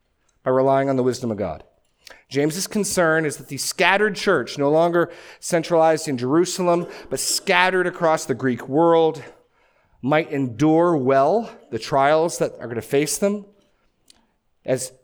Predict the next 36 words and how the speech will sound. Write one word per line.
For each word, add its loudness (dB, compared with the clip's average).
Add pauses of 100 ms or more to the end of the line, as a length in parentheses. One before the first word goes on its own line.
their 0
faith -2
is -6
tested -2
and -6 (240)
the -8
tested -6
genuineness -2
of -6
faith -2
is -8
seen 0
in 0
good 0
works 0
in -6
response -2 (560)
to 0 (300)
those 0
trials, 2 (300)
and -2
that -4
they're 0
gonna -2 (160)
be 2
able 4
to 0
persevere -2
only 2
by 2
relying 2
on 0
the 0
wisdom -2
of -4
God. -8